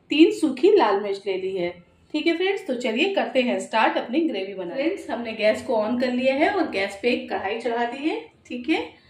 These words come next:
अब हम वन टेबल स्पून लेंगे refined oil। ये देखिए friends, one टेबल स्पून हमने refined oil ले लिया है।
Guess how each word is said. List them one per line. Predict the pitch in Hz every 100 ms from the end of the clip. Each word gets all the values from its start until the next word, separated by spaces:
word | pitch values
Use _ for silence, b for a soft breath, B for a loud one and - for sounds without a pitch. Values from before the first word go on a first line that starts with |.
| B B
अब | 240 240
हम | 240 - - b b -
वन | 214 311 381
टेबल | 240 226 220 220
स्पून | - 240 302 392
लेंगे | 220 196 196
refined | 190 - 214 262 277
oil। | 294 427 - _ _ - _ _ _ _ _ _ _ _ _ _ _ _ _ _ _ -
ये | 233
देखिए | 247 277
friends, | 285 311 415 - 254
one | 240 247
टेबल | 247 226 226 233
स्पून | - 262 392
हमने | 339 240 214
refined | 208 208 208 240
oil | 240 247
ले | 254
लिया | 254 277
है। | 285 415